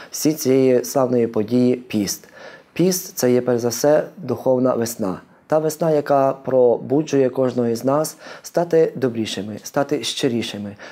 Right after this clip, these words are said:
стати милосердними, так як вчить Господь наш Ісус Христос. "Будьте милосердні, як я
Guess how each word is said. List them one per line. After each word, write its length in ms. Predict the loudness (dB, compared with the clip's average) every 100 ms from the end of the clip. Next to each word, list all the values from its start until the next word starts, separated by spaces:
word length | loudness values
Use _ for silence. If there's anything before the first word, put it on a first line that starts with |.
| -4
стати 340 | 0 2 2
милосердними, 720 | 2 2 2 0 0 -2 -4 -4
так 160 | -4
як 80 | -4
вчить 280 | -2 -2 -2
Господь 420 | -8 -6 -2 -2 -2
наш 180 | -8 -4
Ісус 300 | -4 -4 -6
Христос. 400 | -6 -4 -4 -4 -10 -20 -18 -6
"Будьте 260 | -4 -2 0
милосердні, 600 | 0 0 0 0 0 -2
як 180 | -2 -4
я 300 | -2 0